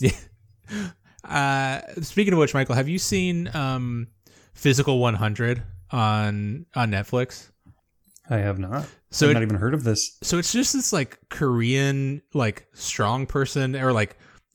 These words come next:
Speaker 1: athlete competition, but really it's just, like, a bunch of really, really strong, physically fit Korean people complimenting each other and telling each other they're doing great jobs for, like, ten episodes. What a delight.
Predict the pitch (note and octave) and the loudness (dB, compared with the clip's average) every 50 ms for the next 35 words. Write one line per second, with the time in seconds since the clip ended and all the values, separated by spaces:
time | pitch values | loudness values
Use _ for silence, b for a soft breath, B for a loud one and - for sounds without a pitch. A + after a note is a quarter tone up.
0 | _ _ C3 B2+ C3 - - - E3 E3 E3+ - E3+ E3 D#3+ F3 E3+ - - F3+ | _ _ 6 6 6 4 2 -4 -6 -6 -4 -4 -4 -2 -2 -4 -4 -2 -2 -2
1 | - - G3 F#3+ F#3 F#3+ F#3 - E3 E3 C#3+ C3+ C#3+ E3+ F#3+ G#3+ G#3 G3+ G3 - | -2 -2 -4 -4 -4 -6 -2 0 0 0 0 0 -2 0 2 2 2 0 0 -2
2 | - D#3+ C#3+ - - - C3+ A2 A2 - A#2+ A2 - A#2+ A#2+ A#2+ - - G#2+ F#2+ | -4 -4 -4 -4 -4 -4 -4 -4 -4 -4 -6 -6 -4 -4 -4 -4 -4 -6 -8 -8
3 | F#2+ F#2+ G#2 A2+ A#2 B2 A#2+ A#2+ B2 A2+ F#2+ G2+ A2 G#2+ G#2+ G#2+ G2+ - - - | -12 -6 -4 -2 -2 0 0 0 -2 -2 -2 -4 -4 -2 -2 -4 -4 -4 -6 -8
4 | - A#2 G#2+ G2+ F#2+ F#2 F#2 F#2+ F#2+ F2+ b b b b b - - - B2+ A2 | -6 -4 -4 -2 -2 -4 -4 -6 -8 -10 b b b b b -8 -2 -2 -2 0
5 | - C3 - - B2 A#2 - - A#2+ G#2 G#2 G#2+ - _ _ _ _ - C#3+ A#2+ | 0 -2 -2 0 -2 -2 -2 -2 -2 -2 -2 -2 -6 _ _ _ _ -2 0 0
6 | A2 A2 A2 A#2+ - - C3 - C3+ C3+ C3 - - B2+ G#2+ G2+ - A2+ A2 A#2 | 0 0 -2 -2 -2 -4 -4 -2 -2 -4 -4 -2 0 0 0 0 -2 -2 -2 -2
7 | A#2+ B2 B2+ B2 A#2+ - C#3 C3+ C3 C#3 C#3 B2 A2+ A2 B2 A#2 A2 G#2+ G#2+ G2+ | -2 -2 -2 -4 -4 -4 -4 -2 -2 -2 -2 -4 -4 -4 -2 -2 -2 -2 -4 -4
8 | F#2+ - G#2+ F#2+ G2+ G2 F#2+ G#2+ F#2+ A2 G#2+ G2 F#2 - G#2+ G2 F#2+ - - F#2 | -6 -6 -6 -6 -6 -6 -6 -6 -6 -4 -6 -6 -6 -8 -8 -10 -10 -10 -10 -10
9 | F2+ F2+ - - - A2+ G2+ F#2 F#2 - - - - - A#2 A2 F#2 F#2 F2+ - | -10 -10 -12 -8 -8 -6 -4 -4 -6 -8 -4 -4 -2 -2 0 -2 -4 -4 -8 -8
10 | F#2+ - - - F2+ G2 - - - b b b b b b b b _ _ - | -12 -12 -12 -14 -14 -14 -16 -18 -20 b b b b b b b b _ _ -2
11 | G#3+ F#3+ D#3 C#3 F#2+ F2 F#2 - | 0 0 2 0 0 -2 -6 -8